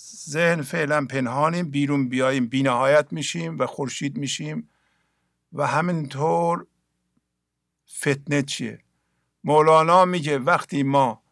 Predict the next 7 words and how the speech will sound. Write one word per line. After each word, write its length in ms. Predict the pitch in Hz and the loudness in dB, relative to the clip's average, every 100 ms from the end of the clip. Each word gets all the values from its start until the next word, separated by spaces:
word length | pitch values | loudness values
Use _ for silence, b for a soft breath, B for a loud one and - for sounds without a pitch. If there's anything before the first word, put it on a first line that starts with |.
| _ _ _ _ _ | _ _ _ _ _
مقاومت 840 | 139 131 131 135 135 143 143 160 160 | -4 -2 0 2 6 6 6 4 -2
رو 60 | |
صفر 400 | 143 - 151 - | -4 -2 -2 -2
می‌کنیم، 440 | 127 - 127 123 - _ _ | -10 -10 -12 -12 -14 _ _
قضاوت 500 | 147 135 135 135 143 | -6 2 2 2 -2
صفر 360 | 139 - 151 143 | -6 -6 -6 -6
می‌کنیم 540 | 120 117 - 120 107 | -12 -12 -12 -14 -16